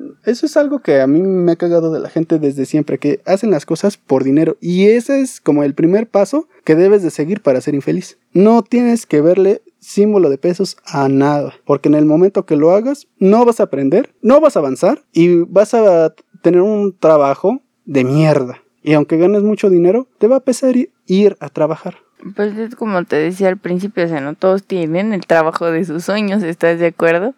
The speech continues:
Speaker 1: Pues sí, pero es que también si no haces nada para tener el trabajo de tus sueños, pues ¿cómo te ayudamos?
Speaker 2: Ajá.
Speaker 1: Si no estás dispuesto a sacrificar ciertas cosas, nunca vas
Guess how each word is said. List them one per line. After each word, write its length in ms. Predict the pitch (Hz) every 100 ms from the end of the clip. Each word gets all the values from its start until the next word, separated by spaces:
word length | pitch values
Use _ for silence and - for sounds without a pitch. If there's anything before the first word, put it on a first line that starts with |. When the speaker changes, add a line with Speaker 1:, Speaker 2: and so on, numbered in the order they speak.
| _ -
Speaker 1:
Pues 160 | 123
sí, 120 | 143 160
pero 200 | 139 131
es 100 | -
que 80 |
también 400 | 143 127 123 135
si 140 | 131 139
no 160 | 127
haces 220 | 131 143 139
nada 260 | 143 135
para 180 | 127 139
tener 240 | 131 127 131
el 80 | 127 _
trabajo 420 | - 117 - - 135
de 80 |
tus 220 | 131 165 -
sueños, 520 | 180 139 185 - _ _ _
pues 120 | -
¿cómo 200 | 135 127
te 80 | 123
ayudamos? 560 | 123 131 156 151 - _ _
Speaker 2:
Ajá. 340 | 196 170 160 - _
Speaker 1:
Si 520 | - 175 180 185 185
no 120 | 185
estás 260 | 247 269 294
dispuesto 460 | 254 - 185 196 180
a 80 |
sacrificar 580 | 135 127 127 123 143 156
ciertas 380 | 160 190 180 160
cosas, 300 | 160 165 247
nunca 600 | 202 190 202 220 226 226
vas 400 | 202 175 170 -